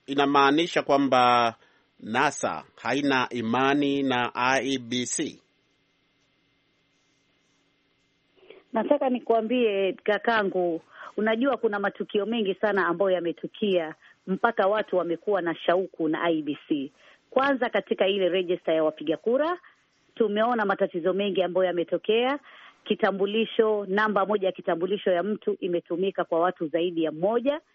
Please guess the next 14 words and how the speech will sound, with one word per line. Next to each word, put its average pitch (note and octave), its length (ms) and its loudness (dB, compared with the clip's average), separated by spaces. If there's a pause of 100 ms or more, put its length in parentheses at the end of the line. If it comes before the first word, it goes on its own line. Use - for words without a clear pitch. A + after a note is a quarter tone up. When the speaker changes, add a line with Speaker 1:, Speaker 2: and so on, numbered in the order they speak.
(240)
Speaker 2:
zaidi F3 380 0
ya D#3+ 100 0
watatu, G3 460 -2
zaidi E3 300 -2
ya D3+ 80 -2
wanne. A#3+ 480 0 (420)
Tumeona A#3 540 0
ya G#3+ 100 0
kwamba A3+ 380 0
pia A3 440 0
kumekuwa F#3+ 520 0
na F3+ 120 0
double F#3 300 0
registration. A#3 840 0